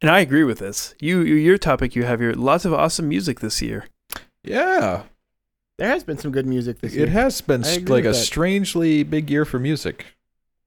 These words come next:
Speaker 1: Yeah, usually I'm like, uh, I'm kind of already doing some Megasode, like, pre, like, getting my stuff together, right?
Speaker 2: Yeah, me too.
Speaker 1: Reminiscing what I've watched and listened to and whatever.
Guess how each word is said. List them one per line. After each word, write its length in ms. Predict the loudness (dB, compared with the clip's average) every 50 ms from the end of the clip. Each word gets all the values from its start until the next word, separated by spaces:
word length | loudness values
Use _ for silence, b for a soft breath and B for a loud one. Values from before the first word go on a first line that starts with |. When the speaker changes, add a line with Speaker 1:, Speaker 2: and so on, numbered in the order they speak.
| _ _ _ _ _ _ _ _ _ _ _ _ _ -18 -4
Speaker 1:
Yeah, 160 | 0 2 2 2
usually 540 | 2 2 2 2 2 2 2 4 4 4 4
I'm 220 | 4 2 2 2
like, 340 | 4 2 2 2 0 -4 -8 -2 0
uh, 120 | 0 2
I'm 160 | 4 2 2 4
kind 180 | 4 2 4
of 80 | 4 4
already 320 | 4 4 4 4 2 2
doing 240 | 2 2 0 0 0
some 240 | 0 0 0 0 0
Megasode, 600 | 0 0 -2 -2 -2 0 0 2 0 0 0 0
like, 240 | -2 -2 -2 -4 -6
pre, 480 | -4 -2 0 0 2 2 0 0 0
like, 180 | 0 -2 0 0
getting 200 | 0 0 0 0
my 100 | 0 0
stuff 240 | 0 0 0 -2 -2
together, 400 | -2 -2 0 0 2 0 0 0
right? 280 | 2 2 0 0 -2 -6 -4
Speaker 2:
Yeah, 200 | -2 -2 0 0
me 60 | 2
too. 40 | 2
Speaker 1:
Reminiscing 480 | 2 4 4 2 2 2 0 0 2
what 160 | 4 4 4 4
I've 120 | 4 4
watched 340 | 4 4 4 4 2 0 0
and 120 | 0 0
listened 280 | 0 0 -2 -4 -4 -2
to 180 | 0 0 0
and 160 | 0 -2 -2 -2
whatever. 360 | -2 0 0 0 -2 -4 -6